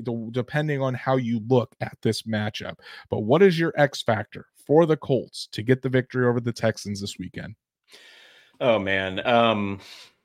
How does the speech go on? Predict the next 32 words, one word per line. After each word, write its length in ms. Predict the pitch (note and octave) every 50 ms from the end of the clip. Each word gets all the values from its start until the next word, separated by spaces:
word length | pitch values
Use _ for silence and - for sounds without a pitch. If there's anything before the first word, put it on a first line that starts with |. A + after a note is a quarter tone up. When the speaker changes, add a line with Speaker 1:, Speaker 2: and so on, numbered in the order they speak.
| _ _ _
Speaker 2:
you 160 | - A#2+ C#3
know, 300 | D3 D#3 E3 E3 D#3+ D3
I, 140 | - B2 C3 - - - _ _ _ _ -
I, 180 | A2 A2 A#2 -
I'm 140 | B2 B2 B2
gonna 180 | C#3 E3+ D#3+ C3+
say 280 | - - C3+ B2+ B2+
this 200 | A#2+ A#2+ B2 A#2
because 580 | - - A2+ G#2+ - A#2+ A#2 A2+ A2 A2 G#2 - -
I 60 | A2
really 400 | G#2+ G2 F2 G#2+ A#2 A#2 A2+ G#2+
do 260 | G2 G#2+ A2 G#2+ G2+
love 260 | F#2 F#2 F#2+ G2 F#2 E2
this 200 | G2+ G2 - -
player 320 | - - G2+ G2 G2 F#2+
from 160 | F#2 - G2+
the 80 | F2+ F2
Texans, 720 | - - G2 F#2+ F#2 F2+ - - F#2+ F#2 F#2 F2 - - _ _ _ _ _ _ -
and 100 | - G#2+
I, 160 | G#2+ G#2+ G#2 - -
and 140 | A#2+ G#2+ G2
he, 140 | G2+ A#2+ G#2+ F#2+
he 180 | A#2+ A2 A#2+ A#2+
had 140 | A#2 C3+ C3
a 40 | G#2
fantastic 720 | - - A#2+ A2 F#2+ E2+ - G#2+ G2+ G2 - - F2+ D2+
game 260 | D#2 G2 G2+ G2+ F#2+ F2
against 420 | E2+ D#2 D2 F#2+ G2 F#2+ - -
the 60 | -
Colts, 380 | - - - F#2+ F2+ F2+ - -
and 100 | G2 G2+
that, 260 | A#2 C3+ - - -